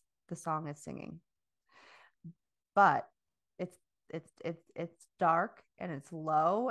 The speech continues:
and it can be a little bit creepy and if you really allow it to come to the surface, which when it was going backwards, it was, like, really review on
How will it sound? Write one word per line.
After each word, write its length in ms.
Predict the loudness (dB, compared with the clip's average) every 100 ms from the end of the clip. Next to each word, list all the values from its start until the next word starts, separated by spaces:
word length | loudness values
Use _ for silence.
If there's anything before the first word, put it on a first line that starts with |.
| -2
and 520 | 0 2 4 2 -2 -10
it 100 | -8
can 140 | -8
be 140 | -6 -6
a 80 | -6
little 180 | -4
bit 220 | -6 -8 -10
creepy 680 | -10 -10 -8 -8 -6 -8 -10 0
and 600 | 2 2 2 0 -4 -8 _ _ -10
if 160 | -10
you 140 | -10 -8
really 320 | -4 -4 -2
allow 380 | -2 0 0 0
it 120 | -2
to 80 | -12
come 280 | -10 -8 -6
to 140 | -8
the 100 | -10
surface, 600 | -12 -10 -10 -6 -8 -6
which 180 | -12 -10
when 100 | -8
it 60 | -6
was 280 | -6 -8 -14 _ _ -6
going 240 | -6 -4
backwards, 640 | 0 2 2 0 -4 -4 -8
it 100 | -10
was, 180 | -10 -8
like, 160 | -8 -8
really 380 | -8 -6 -6 -6
review 640 | -6 -8 -10 -8 -6 -8 -12 _ _ -6
on 460 | -2 0 -2 -6